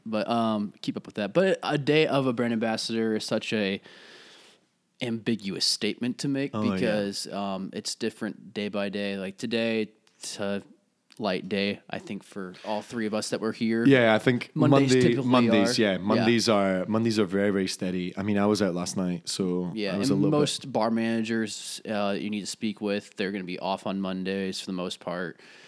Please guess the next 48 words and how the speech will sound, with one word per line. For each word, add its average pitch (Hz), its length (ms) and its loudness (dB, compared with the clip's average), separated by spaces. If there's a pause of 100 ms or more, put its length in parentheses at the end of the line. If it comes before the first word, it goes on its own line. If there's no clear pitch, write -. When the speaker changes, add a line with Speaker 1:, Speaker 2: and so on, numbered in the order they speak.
(180)
Speaker 1:
Um, 95 80 -8
a 87 120 -6 (180)
lot - 60 -4
Speaker 2:
Monday, 135 220 8
Speaker 1:
of 143 60 6
Speaker 2:
Tuesdays 123 380 4
are, 101 120 6
Monday, 120 300 4
Tuesday, 110 300 2
quite 107 200 2
a 107 40 -6
typical, 92 640 -2 (140)
um, 90 540 -4
Speaker 1:
Mm. - 320 -20
Speaker 2:
couple 110 260 -2
of, 82 100 -2
like, 85 180 -6
m-, 98 260 -4
one 107 160 0
of 101 100 -2
those 101 220 -2
days 104 220 -2
is 101 100 -2
quite - 160 -6
a - 40 -10
typical 98 320 0
day 98 140 0
off 101 280 0
for, 98 120 -2
Speaker 1:
Yeah. 101 220 0 (260)
Speaker 2:
for 104 100 -4
people 98 260 0
that 95 100 0
we 104 100 4
wanna 101 240 2
talk - 260 0
to. 107 240 4 (420)
Um, 95 300 0
and 120 120 4
I - 20 6
also 131 220 2
think 113 220 0
as 98 120 0
well, 101 160 0
like, 98 180 -4
Mondays, 104 360 -2
for - 100 -6
example, 95 520 -2